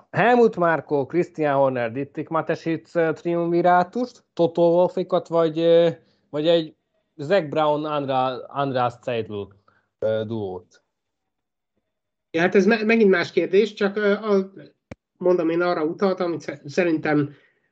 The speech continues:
Speaker 2: jobban is hajthattak volna rá, aztán lehet, hogy hajtottak is, és lehet, hogy Norris mondott nemet, de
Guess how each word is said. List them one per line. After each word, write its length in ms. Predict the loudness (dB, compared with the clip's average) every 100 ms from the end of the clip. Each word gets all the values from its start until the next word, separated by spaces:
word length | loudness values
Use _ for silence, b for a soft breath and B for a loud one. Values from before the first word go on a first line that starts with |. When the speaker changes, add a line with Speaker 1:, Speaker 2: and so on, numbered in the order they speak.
| b _ _ _
Speaker 2:
jobban 400 | -6 -2 2 4
is 100 | 2
hajthattak 560 | 2 -4 -2 -6 -4 -4
volna 260 | -2 0 0
rá, 260 | 0 -2 -10
aztán 260 | -6 -2
lehet, 200 | 0 -2
hogy 140 | -4 -4
hajtottak 560 | -2 -2 -4 -8 0
is, 180 | 0 2
és 180 | 0 2
lehet, 220 | -2 0
hogy 100 | 0
Norris 340 | 0 2 0
mondott 340 | 2 2 2 -2
nemet, 360 | -2 0 -2
de 460 | 0 0 0 -2